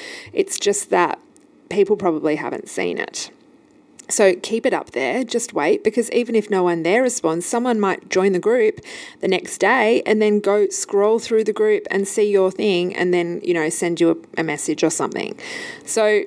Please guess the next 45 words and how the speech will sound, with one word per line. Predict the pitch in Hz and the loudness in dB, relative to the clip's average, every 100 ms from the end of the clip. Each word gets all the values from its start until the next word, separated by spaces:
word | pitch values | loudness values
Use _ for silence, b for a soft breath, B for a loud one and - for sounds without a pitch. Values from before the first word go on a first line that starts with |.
| - | 0
don't | 226 | 0
be | 226 | 2
disheartened, | 262 - 190 170 156 175 | -2 -4 0 2 0 -2
put | - - | -2 -2
yourself | 220 247 233 190 | 0 0 0 0
out | 165 - | 0 0
there. | 160 165 | 0 2
If | - - | 0 -2
you | 254 | -2
live | 262 | -2
somewhere | - 302 294 | -2 0 0
really | 262 240 - | 2 0 0
isolated, | 147 160 - 165 165 160 190 202 - | -2 -2 0 2 4 4 2 -2 -4
my | 196 190 | 2 2
advice | 190 190 196 | 2 2 2
would | 233 | 0
be | 208 185 | 0 0
to | - | -2
try | 190 165 | -2 -2
and | 165 | -2
find | 165 160 | -2 -2
an | 160 | -2
online | - 160 156 160 | -4 -2 0 0
support | 165 190 185 - | 0 -2 0 -2
forum | - 185 196 311 330 - | 0 2 2 2 0 -2
and, | 175 175 170 - | 0 0 -2 -2
you | 185 | 0
know, | 165 | 0
you | 175 175 | 0 -2
can | 180 175 | -2 -2
join | 170 165 | -2 -2
the | 165 | -2
Single | - 180 165 | -4 -4 -2
Mother | 165 160 | -2 -2
Survival | - 165 165 165 | -4 -2 0 0
Guide | 185 185 190 180 B B B B | 2 4 2 0 B B B B
support | - 208 202 190 | -2 0 2 -2
forum | - 190 202 214 | 0 2 4 2
Facebook | 208 202 226 - | 2 0 0 2
group | 226 214 | 2 2
that | 156 | 0
I've | 165 196 | 0 0
created. | - 233 247 311 330 - - | 0 2 4 4 2 -2 -12
The | 180 180 175 170 - | -2 2 4 4 2
link | 185 185 - | 0 0 -4